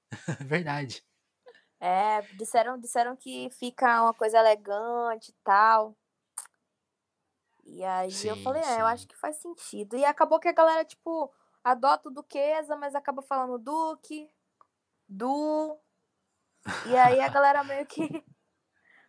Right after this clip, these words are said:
Speaker 2: <laughs> sabe? Eu falei, "É, então tá bom."
Speaker 1: Entendi. E, e esse título, assim, óbvio, você pensou ele pra sua carreira artística. Onde começa, assim, a sua carreira artística? Porque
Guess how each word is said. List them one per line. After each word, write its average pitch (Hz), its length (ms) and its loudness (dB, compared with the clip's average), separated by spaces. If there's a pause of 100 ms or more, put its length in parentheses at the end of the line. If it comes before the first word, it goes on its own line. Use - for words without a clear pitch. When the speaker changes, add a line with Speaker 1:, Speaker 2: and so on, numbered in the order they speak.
(120)
Speaker 2:
<laughs> 269 240 -2
sabe? 269 520 6
Eu 254 80 -12
falei, 262 200 -4
"É, 240 300 2
então 233 220 -14
tá 403 160 -4
bom." 302 260 -6 (640)
Speaker 1:
Entendi. 120 580 -8 (340)
E, 185 100 2
e 175 160 -2
esse 160 180 -2
título, 156 280 -4
assim, 113 360 -6 (840)
óbvio, 123 220 -10 (180)
você - 140 -12
pensou 139 340 0
ele 143 140 2
pra 143 140 -4
sua - 160 -6
carreira 147 280 -2
artística. - 640 -8
Onde 208 220 -4
começa, 139 400 -4
assim, 117 160 -10
a 117 40 -10
sua - 120 -10
carreira 123 260 -6
artística? - 360 -12
Porque 143 520 -6